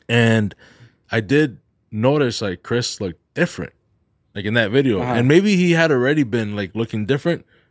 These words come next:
Speaker 1: but in that video, it looked noticeable.
Speaker 2: Yeah.
Speaker 1: Like, it was noticeably different. So I was just kinda like, "Damn, like, what the fuck is going on?" I'm like, "Oh, whatever, cada quien," <laughs> right?
Speaker 2: Yeah.
Speaker 1: Uh, but then later on, it was like, yeah, like, he's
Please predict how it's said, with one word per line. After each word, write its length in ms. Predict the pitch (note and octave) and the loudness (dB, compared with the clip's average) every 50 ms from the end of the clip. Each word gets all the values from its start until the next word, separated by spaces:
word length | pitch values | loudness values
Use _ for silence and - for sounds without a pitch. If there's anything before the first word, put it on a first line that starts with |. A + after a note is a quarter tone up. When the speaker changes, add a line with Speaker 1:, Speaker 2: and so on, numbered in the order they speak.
| _ - | _ -8
Speaker 1:
but 140 | B2 - | -6 -4
in 160 | - A#2+ A2 A2 | -2 -2 -2 0
that 220 | B2 C3+ C#3+ - | 0 0 0 -2
video, 380 | C3+ A2 C3 C3+ A#2+ A#2 G#2 G2 | -2 2 2 2 4 2 0 0
it 100 | F2+ G#2+ | -2 -2
looked 320 | G2+ G2 G#2 G2+ F2+ - - | -4 -2 -4 -6 -6 -8 -10
noticeable. 720 | G2 G2 A2+ B2+ C3 B2 A2 - - F#2+ F2 D#2 D#2+ D2 A2+ | -6 -2 0 2 2 2 0 -2 -6 -8 -10 -10 -12 -12 -10
Speaker 2:
Yeah. 240 | A2+ A2 G2+ G2 F#2 F2 | -8 -8 -8 -8 -8 -8
Speaker 1:
Like, 140 | G2 F2 | -8 -6
it 80 | D2+ G2 | -4 -4
was 140 | G#2 F#2+ F2+ | -4 -2 0
noticeably 380 | B2 C3 B2+ - - - F#2+ | 0 0 0 -2 -4 -8 -8
different. 360 | F2 F#2+ G2 - - - - _ _ - - - - _ _ | -6 -6 -6 -6 -8 -12 -14 _ _ -20 -20 -20 -20 _ _
So 100 | - - A#2 | -8 -6 -6
I 20 | |
was 100 | A2+ G#2 | -4 -6
just 100 | G2 - | -6 -8
kinda 140 | - A2+ G2+ E2 | -10 -8 -8 -8
like, 140 | C#2 - | -10 -8
"Damn, 240 | - C#3+ E3+ D3+ A#2+ | -4 -2 0 0 0
like, 80 | G#2 F#2 | -2 -4
what 100 | A2+ B2 | -8 -10
the 40 | - | -10
fuck 140 | - C#3 A#2+ | -10 -8 -8
is 80 | A#2 | -6
going 180 | B2 A#2 G2 G2 | -4 -4 -2 -2
on?" 280 | A#2 C#3+ C#3 A2+ G#2 G2+ | -2 -2 -2 -2 -4 -6
I'm 60 | G2 | -8
like, 240 | F#2+ G2+ B2+ D#3+ D#3+ | -8 -8 -6 -6 -4
"Oh, 40 | D3+ | -4
whatever, 340 | D#3+ D3 A2 A2 A2 A#2+ A#2+ | -2 0 0 0 0 0 -2
cada 260 | - - C3 B2+ A#2+ | -2 0 0 0 0
quien," 340 | - - D#3+ F3+ D#3+ A2 E2+ | 2 2 2 2 2 2 0
<laughs> 40 | - | 0
right? 220 | E3+ F3 G#3 F#3+ - - B2 | 2 2 2 0 -2 -8 -6
Speaker 2:
Yeah. 200 | A#2+ A#2+ A2+ G#2+ G#2 - - - | -4 -4 -4 -4 -8 -12 -10 -4
Speaker 1:
Uh, 240 | G#2 A2 A2 G#2+ G#2+ | 0 2 2 2 2
but 160 | - A#2+ G#2+ | 2 0 0
then 180 | G#2+ A#2 A2+ A2+ | 2 2 2 2
later 220 | A2+ A2 G#2 A2 | 2 2 2 0
on, 280 | A2+ A#2 A#2 A2 G#2 G2 | 0 0 0 0 0 -2
it 20 | G2 | -2
was 140 | G2 F#2+ F2 | -4 -4 -4
like, 220 | F#2+ F2 E2 D#2 | -6 -6 -6 -6
yeah, 380 | F2+ G2 G#2+ G#2+ G#2 G2+ F#2 F#2 | -6 -6 -4 -4 -4 -6 -6 -8
like, 180 | F2 D#2+ E2+ - | -8 -12 -12 -12
he's 280 | - G2 F#2+ E2+ - | -12 -10 -10 -10 -12